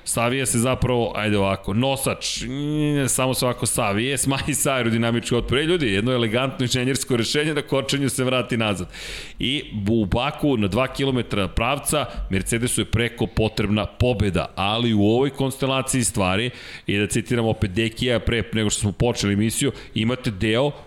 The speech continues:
gde će Ferrari takođe biti jak. Dosta se priča o tome da li je Ferrari kroz snagu ovo nadoknadio.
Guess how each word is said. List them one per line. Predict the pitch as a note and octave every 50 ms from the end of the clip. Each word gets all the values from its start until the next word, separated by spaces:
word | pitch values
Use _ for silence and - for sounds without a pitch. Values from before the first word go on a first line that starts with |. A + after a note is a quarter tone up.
| - - - -
gde | - G2 G2+ G#2+
će | - - G2+
Ferrari | - - A#2 A2+ A2 A2+ A2 A#2 B2
takođe | - - G#2+ - - - F#2+ F#2 E2+ G2
biti | G2+ A2 B2+ - - E3+ F3
jak. | F#3+ F3 G#2+ - - - - - - - - -
Dosta | - C3+ C#3 - -
se | - -
priča | C3 - D3+ D3+ - -
o | A#2+
tome | - D3 D3 C#3
da | A#2+ B2 C3+
li | C#3 C#3
je | B2
Ferrari | - - B2 B2 C3+ C#3 C3+
kroz | B2+ - B2+ A#2 G2+ -
snagu | - - - C3 B2+ C3+ C3 G#2+ A2
ovo | A2 A2+ A2 A2
nadoknadio. | G#2 G2+ F#2 G2+ F#2+ F#2 - A#2+ A#2 A2+ C3+ D3+ D#3